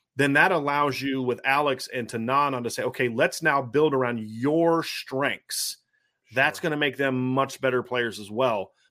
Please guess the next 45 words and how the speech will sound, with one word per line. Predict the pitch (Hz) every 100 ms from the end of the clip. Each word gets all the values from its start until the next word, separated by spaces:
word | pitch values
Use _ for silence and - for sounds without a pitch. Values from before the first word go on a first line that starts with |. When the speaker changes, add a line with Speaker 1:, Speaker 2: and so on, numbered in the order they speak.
| _
Speaker 1:
That's | 120 135 185 190
how | 180
you | 160 143
build | 131 143 127
a |
great | 113 117 -
depth | 117 -
chart, | - 85 - -
in | 110
my | 98 85
opinion, | - 98 71 104
because, | 117 131 120 101 - _ _ _ -
you | 131 120
know, | 113
it, | 135 135 - 156
because | 139 143
here, | 160 175
like, | 143 -
you | 151 170
nailed | 160 156 165
it. | 113 110
They're, | 131 160
not | 131 151 226
only | 254 240 190
are |
teams | 143 185 175 143
gonna | 143
slide | 127 - 151 143 139
their | 131
protection | 127 - 135 120 120
to, | 110 107 -
to | 127 101
Isaiah | 120 110 107
Foskey, | 135 139 -
but | 127 -
who | 202 190
else | 202 151
is | 127
on | 117
that | 110 101
side | - 113
of | 101
the |
defensive | 101 - 101 92 90
line? | 78 67